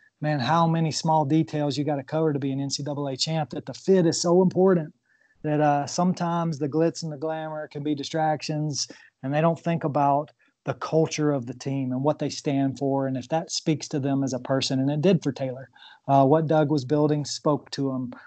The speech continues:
on a level that's hard to make tangible and describe, but, uh, it was just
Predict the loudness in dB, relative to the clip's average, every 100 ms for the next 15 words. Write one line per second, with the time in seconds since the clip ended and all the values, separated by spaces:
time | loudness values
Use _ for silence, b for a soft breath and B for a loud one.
0 | B 4 6 8 8 8 4 0 -6 -8
1 | -4 -2 -2 -6 -8 -6 -6 -8 -12 -10
2 | -8 -6 -4 -2 -2 -6 -8 -4 -2 -2
3 | -2 -6 _ _ _ _ -6 -2 0 -2
4 | -2 -4 -2 -2 -2 -4 -4 -4 -6